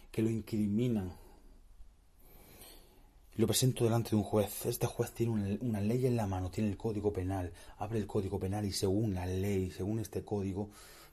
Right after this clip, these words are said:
penal dice que para ese delito debe de pasar de quince a veinte años en prisión.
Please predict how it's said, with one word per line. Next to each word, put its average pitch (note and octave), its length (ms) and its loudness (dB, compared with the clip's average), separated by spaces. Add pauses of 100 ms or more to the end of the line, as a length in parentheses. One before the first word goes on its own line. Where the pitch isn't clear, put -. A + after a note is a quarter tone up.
(120)
penal G2 400 -2 (180)
dice G#2+ 380 -2
que - 120 -6
para F#2+ 220 -6
ese A2+ 240 0
delito F#2+ 640 -4 (960)
debe G#2 220 0
de G2+ 60 -2
pasar - 440 -6 (220)
de - 120 -14
quince G#2+ 360 -6
a F#2+ 40 -2
veinte G2+ 300 -4
años G2+ 360 -2
en F2 140 -8
prisión. F2 600 -4